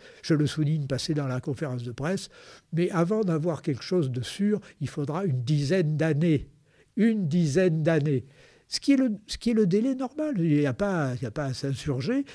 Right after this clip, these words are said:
Il faut effectivement prendre des précautions, tester sur des animaux, puis tester sur des petits échantillons de population humaine, et cetera, et prendre le temps.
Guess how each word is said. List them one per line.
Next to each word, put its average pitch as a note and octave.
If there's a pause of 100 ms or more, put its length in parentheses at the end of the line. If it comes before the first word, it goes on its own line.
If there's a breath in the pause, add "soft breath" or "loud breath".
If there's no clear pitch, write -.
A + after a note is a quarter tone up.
(120)
Il C3
faut G#3+
effectivement D3+
prendre G3+
des C#3+
précautions, C#3 (240 loud breath)
tester E3+
sur E3
des C3+
animaux, C#3
puis F3
tester D3+
sur B2+
des B2
petits C#3+
échantillons C#3+
de C3
population C3
humaine, D3
et C3+
cetera, C3 (220 loud breath)
et F#3
prendre A#3
le G#3+
temps. G#3